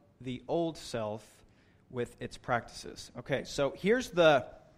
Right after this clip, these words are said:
frustrating reality here, is that after Christ begins a new life in you,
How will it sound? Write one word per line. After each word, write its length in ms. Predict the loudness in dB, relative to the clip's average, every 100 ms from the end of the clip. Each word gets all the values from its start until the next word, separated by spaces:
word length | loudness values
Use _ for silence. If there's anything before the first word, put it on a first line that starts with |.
| _ -20 -20 _ _
frustrating 760 | 2 2 2 2 4 4 2
reality 540 | 0 4 6 4 2
here, 200 | -4 -6
is 180 | -8 -2
that 220 | 0 0 6
after 460 | 8 8 4 -2
Christ 460 | -2 4 4 4 -2
begins 420 | -2 0 0 0
a 40 | -4
new 240 | -2 0
life 360 | 4 4 4 -4
in 140 | -6
you, 360 | -8 -10 -12